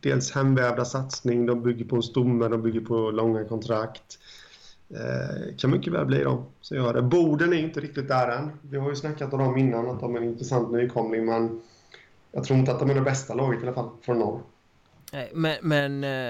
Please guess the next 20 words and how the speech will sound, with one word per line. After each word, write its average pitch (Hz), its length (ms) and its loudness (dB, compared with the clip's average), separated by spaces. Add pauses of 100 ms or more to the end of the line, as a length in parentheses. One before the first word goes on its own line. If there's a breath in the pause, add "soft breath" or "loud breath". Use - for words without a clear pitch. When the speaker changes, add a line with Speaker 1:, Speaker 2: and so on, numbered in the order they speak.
(140)
Speaker 2:
eh, 92 60 -12
alltså 131 180 -10
Örnsköldsvik, 139 600 -8
möjligt 143 300 -8
att 127 100 -12
de 131 160 -8
blir 127 180 -4
en 123 100 -6
bra 120 220 -6
utmanare 120 460 -8
i - 20 -8
norrserien, 117 400 -8
men 127 100 -6
det 131 60 -6
är - 20 -4
ju 131 80 -4
inget 123 160 -6
lag 135 260 -4
som 117 180 -12
liksom, 117 280 -14